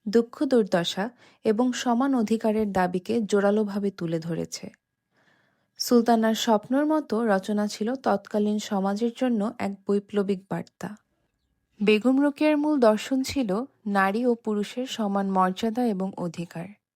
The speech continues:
তিনি মনে করতেন, শিক্ষা ছাড়া নারীর মুক্তি নেই।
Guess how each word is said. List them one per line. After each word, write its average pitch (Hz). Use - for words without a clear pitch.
তিনি 220
মনে 208
করতেন, 254
শিক্ষা -
ছাড়া 269
নারীর 214
মুক্তি 202
নেই। 160